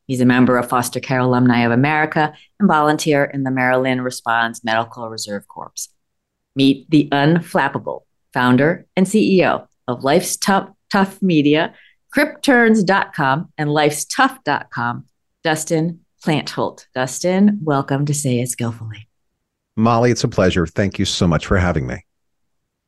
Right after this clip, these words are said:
Speaker 1: Well, Dustin, there's a lot, if you Google you, there's a lot of high profile out there. Big titles, accomplishments in your C V. Rather,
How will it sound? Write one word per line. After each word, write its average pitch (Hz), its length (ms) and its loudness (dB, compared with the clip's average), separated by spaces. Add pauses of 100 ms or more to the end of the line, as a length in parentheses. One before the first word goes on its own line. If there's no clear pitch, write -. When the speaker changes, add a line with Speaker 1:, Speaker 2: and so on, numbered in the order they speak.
(180)
Speaker 1:
Well, 226 100 4
Dustin, 277 480 4
there's 330 360 6
a 247 60 6
lot, 180 400 4
if 185 140 0
you 208 160 2
Google 208 320 6
you, 147 240 6
there's 196 180 0
a 285 60 0
lot 285 400 0
of 240 160 2
high 202 540 -2 (120)
profile 170 600 -4
out - 220 -8
there. - 140 -16 (240)
Big 247 280 -2
titles, 208 800 0 (460)
accomplishments 202 1200 0 (160)
in 170 160 -2
your 156 100 -2
C 131 300 -6
V. 127 320 -8 (720)
Rather, 220 480 2